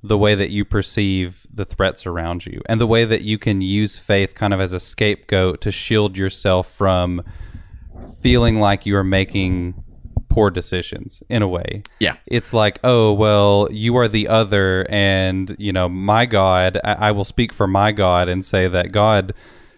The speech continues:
Speaker 1: tells you that you are wrong and that you are, you are the evil, and so therefore,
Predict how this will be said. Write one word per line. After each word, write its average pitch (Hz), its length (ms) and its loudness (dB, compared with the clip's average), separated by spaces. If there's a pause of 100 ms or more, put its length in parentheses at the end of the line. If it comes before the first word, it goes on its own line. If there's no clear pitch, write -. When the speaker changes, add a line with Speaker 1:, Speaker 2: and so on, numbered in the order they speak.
(180)
Speaker 1:
tells 107 360 2
you 117 260 4
that 98 160 0
you 104 180 0
are 95 160 2
wrong 98 460 2
and 92 100 -2
that 90 120 -2
you 101 280 0
are, 95 200 0
you 104 200 2
are 104 100 4
the 95 140 -2
evil, 98 680 0
and 95 440 0
so 104 160 0
therefore, 101 720 2